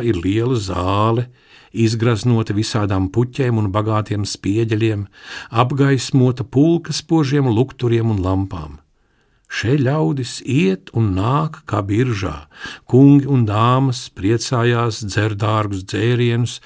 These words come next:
ēd smeķīgus ēdienus iz bagātiem, apzeltītiem sudraba traukiem, visur spīd un mirdz, visur redz tik līksmību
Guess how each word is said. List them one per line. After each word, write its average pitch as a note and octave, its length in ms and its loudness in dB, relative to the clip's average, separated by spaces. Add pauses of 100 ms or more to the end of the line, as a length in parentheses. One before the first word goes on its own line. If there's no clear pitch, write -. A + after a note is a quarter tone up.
(320)
ēd G#2+ 400 0
smeķīgus G2 840 -2
ēdienus C3 680 2
iz F#2 160 -6
bagātiem, A2+ 720 -2 (480)
apzeltītiem A2 1120 -2
sudraba G2+ 480 -4
traukiem, G#2+ 640 -2 (400)
visur F#2+ 340 -2
spīd C#3+ 640 -2
un F#2+ 180 -4
mirdz, A2 460 -2 (400)
visur G2 500 -2
redz G2+ 220 -4
tik F#2 180 -8
līksmību D3+ 800 -2